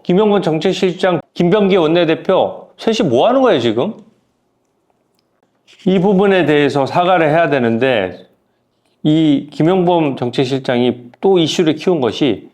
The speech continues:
바로 다음날 사과하기는커녕 김어준 쇼에 나와가지고 변명을 막 했어요. 그러면서 자기 딸이 애잔하대요. 자기 딸 실명이 공개됐습니까? 뭘 했습니까?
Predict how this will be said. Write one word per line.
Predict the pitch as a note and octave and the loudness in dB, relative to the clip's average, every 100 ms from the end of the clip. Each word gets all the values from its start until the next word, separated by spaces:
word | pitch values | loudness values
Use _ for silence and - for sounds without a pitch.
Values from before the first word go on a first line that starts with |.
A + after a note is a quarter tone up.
| _ _ _ - | _ _ _ -4
바로 | D#3 G3+ A3+ | 0 0 2
다음날 | D#3 F3 F#3+ F3 | 0 0 0 0
사과하기는커녕 | - G3+ G#3+ G3+ F3+ E3 C#3 E3+ E3+ G#3+ G#3+ - - _ _ | 0 0 0 2 2 0 -2 -2 -2 -2 -6 -14 -20 _ _
김어준 | E3+ E3+ F#3+ F#3 | -2 0 2 0
쇼에 | F#3 D#3+ | 0 -2
나와가지고 | C3+ G2+ G#2 G#2 G2 G2+ B2 - - _ _ | 0 0 0 -2 -4 -4 -4 -4 -16 _ _
변명을 | - B2+ E3 G3 D3+ | -4 0 2 0 -2
막 | G#2+ | -4
했어요. | A2 - G2 F#2 - | -6 -8 -8 -8 -10
그러면서 | - C3+ C#3 C3 C#3+ A2 - - _ | -4 -2 0 -2 -2 -4 -10 -20 _
자기 | - C3+ D#3+ | -6 -2 0
딸이 | F3 D#3+ D3 | 0 0 0
애잔하대요. | A2+ C3 C#3 A#2+ G2 F2 E2 - _ _ _ _ _ _ _ | 0 0 0 0 -2 -6 -8 -18 _ _ _ _ _ _ _
자기 | - E3 G#3 G#3 | -4 -2 0 0
딸 | G3+ | 0
실명이 | - B3 B3 B3+ A#3+ - - - _ | 0 2 2 2 0 -2 -10 -18 _
공개됐습니까? | - F3 F3+ E3+ D#3 E3+ D#3 D3 D#3 D3+ E3 E3 A#2+ - - - - | -2 0 2 0 -2 -2 -2 0 0 2 2 2 0 -4 -14 -12 -2
뭘 | C3 E3+ | 0 2
했습니까? | G3 F3+ C#3 - G#3 A#2 - - | 0 0 -2 0 0 0 -4 -12